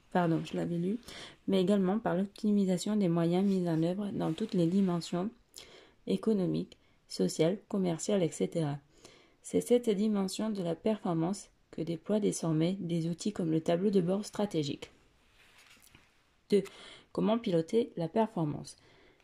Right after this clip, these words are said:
Il ne s'agit plus seulement de contrôler a posteriori. Piloter, c'est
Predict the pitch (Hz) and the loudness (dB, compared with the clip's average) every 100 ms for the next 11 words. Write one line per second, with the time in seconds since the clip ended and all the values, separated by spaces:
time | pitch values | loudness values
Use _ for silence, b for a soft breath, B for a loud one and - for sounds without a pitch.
0 | - 196 202 208 202 202 202 175 160 208 | -2 2 2 2 0 0 -2 -4 -2 0
1 | 208 180 147 - - 147 143 - 165 - | 2 0 -2 -8 -12 -8 -6 -4 -4 -4
2 | - 180 185 196 180 - 196 202 196 175 | -4 0 2 0 -2 0 -2 2 0 2
3 | 170 165 185 240 294 B B B B B | 0 0 2 2 2 B B B B B
4 | B B _ _ 190 190 185 180 220 226 | B B _ _ 0 2 2 4 2 2
5 | 196 214 | 0 -2